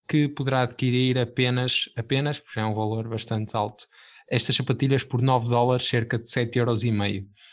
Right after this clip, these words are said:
Ora, estas são as únicas formas de, eh, calçar este novo produto da Gucci,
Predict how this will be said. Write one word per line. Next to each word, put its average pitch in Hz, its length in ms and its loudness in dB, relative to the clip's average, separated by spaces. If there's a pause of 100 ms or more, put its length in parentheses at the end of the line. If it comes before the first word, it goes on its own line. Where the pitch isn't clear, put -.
(400)
Ora, 131 380 4
estas 160 260 4
são 160 140 6
as 143 140 6
únicas 151 320 2
formas 117 500 0
de, 110 840 -2
eh, 113 100 -6
calçar 117 380 0
este 117 240 0
novo 117 300 0
produto 123 500 -2
da 110 100 0
Gucci, 117 440 -2